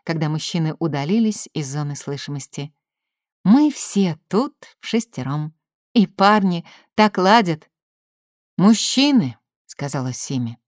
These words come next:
«Ну да, не могу уже дождаться, когда Мартин вернется насовсем. Мне лучше, когда он рядом». «А почему ты не пригласила Изабель?»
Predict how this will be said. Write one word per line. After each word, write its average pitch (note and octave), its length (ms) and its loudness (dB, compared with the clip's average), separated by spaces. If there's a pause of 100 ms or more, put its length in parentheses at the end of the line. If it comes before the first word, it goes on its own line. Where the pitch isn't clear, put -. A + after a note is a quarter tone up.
(600)
«Ну F3+ 220 4
да, D3+ 280 -2 (640)
не F#3+ 120 4
могу G3+ 320 4
уже D#3 200 -2
дождаться, D3+ 480 -4
когда D3 260 -6
Мартин D#3+ 400 -4
вернется D3+ 460 -6
насовсем. C#3+ 680 -6 (560)
Мне A#3 300 8
лучше, B3 360 -2
когда C3+ 300 -6
он C#3 140 -6
рядом». C3+ 360 -6 (1040)
«А D3 280 -2
почему F#3 360 -2
ты C#4+ 100 -6
не C#4+ 100 -4
пригласила B3+ 640 0
Изабель?» A#3 460 -2